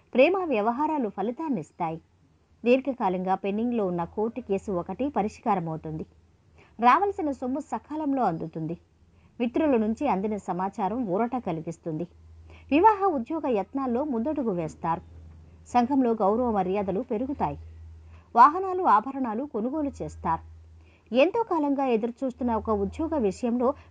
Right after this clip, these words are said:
మీకు అనుకోకుండా పిలుపు వస్తుంది. కొత్త వస్తువులు కొనుగోలు చేస్తారు. ఆరోగ్యానికి, ఆదాయానికి తిరిగే లేదు. దూర ప్రయాణాలకు అవకాశం ఉంది.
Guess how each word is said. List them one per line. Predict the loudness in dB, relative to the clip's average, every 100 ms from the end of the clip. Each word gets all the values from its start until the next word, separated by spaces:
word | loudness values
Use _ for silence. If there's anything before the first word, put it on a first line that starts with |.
| -4
మీకు | 2
అనుకోకుండా | 2 4 0 0 0 0
పిలుపు | 0 -4 -2
వస్తుంది. | -6 -6 -10 -10 -12 _ _ _ _ -20 _
కొత్త | -6 -2
వస్తువులు | 0 0 0 -2 -2
కొనుగోలు | 0 -2 0 -2 -2
చేస్తారు. | -8 -6 -4 -4 -6 _ -20 _ _ _ 6
ఆరోగ్యానికి, | 6 6 -2 -6 -4 0
ఆదాయానికి | 2 2 0 -4 -4 -4 -6
తిరిగే | -4 -2 -2 0
లేదు. | 0 -2 -6 -12 _ _ _ _ -20 _ _
దూర | 2 4 4
ప్రయాణాలకు | 2 2 2 2 0 2
అవకాశం | 2 2 -2 -6 -6 -6
ఉంది. | -4